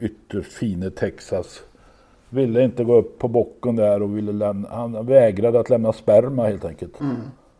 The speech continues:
Speaker 1: Så
Speaker 2: Tappade lusten.
Speaker 1: Ja, det verkar ju så då, va? Eh, så vi åkte ner, Bengt-Åke och jag.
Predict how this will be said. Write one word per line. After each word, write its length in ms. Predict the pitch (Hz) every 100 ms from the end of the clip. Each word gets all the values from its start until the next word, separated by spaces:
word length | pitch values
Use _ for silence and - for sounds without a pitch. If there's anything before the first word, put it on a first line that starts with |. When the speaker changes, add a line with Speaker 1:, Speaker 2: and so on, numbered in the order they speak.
| _ _ _ _
Speaker 1:
Så 80 | 127
Speaker 2:
Tappade 200 | 139 127
lusten. 380 | 143 147 127 -
Speaker 1:
Ja, 280 | 127 139 156
det 120 | 160
verkar 280 | 156 139 139
ju 60 | 117
så 160 | 113
då, 80 | 92
va? 260 | 92 120 - - -
Eh, 320 | 131 135 135
så 120 | 143
vi 80 | 156
åkte 220 | 156 165
ner, 300 | 156 175 135
Bengt-Åke 520 | 113 131 120 123 - 110
och 40 |
jag. 220 | 95 80